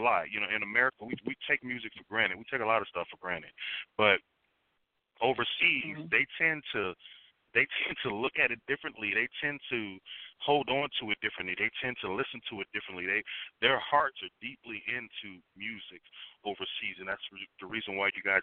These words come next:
Speaker 1: get that type of love. But what's, what's that feeling like, man, when, when you guys overseas and you, and you receive that kind of love?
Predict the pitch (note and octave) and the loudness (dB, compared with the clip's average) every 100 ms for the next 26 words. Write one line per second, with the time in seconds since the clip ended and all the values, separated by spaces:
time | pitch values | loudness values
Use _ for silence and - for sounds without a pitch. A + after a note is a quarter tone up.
0 | - G2+ F#2+ - G#2 - F2+ A2+ G#2+ B2 | 2 -2 -2 0 -2 -2 0 0 0 0
1 | F#3 - A3 - E3+ D3 D3+ C#3+ G2+ G2 | -2 -2 -6 0 2 2 2 2 2 4
2 | C#3+ - G2+ G2+ F#2+ F#2 - - - - | 4 2 -2 -2 -2 -8 -10 -8 -8 -10
3 | F#2+ A#2 A#2+ G#2 G#2+ F#2+ - A#2+ G2 F#2 | -2 4 6 6 2 0 0 0 2 -2
4 | F2+ G2 - F#2 G2+ G2+ - A#2+ G#2+ F#2+ | -2 -6 -6 -8 -8 -6 -6 -2 -2 0
5 | F#2 G#2 F2+ E2+ F2+ D#2 | 0 0 -2 0 0 0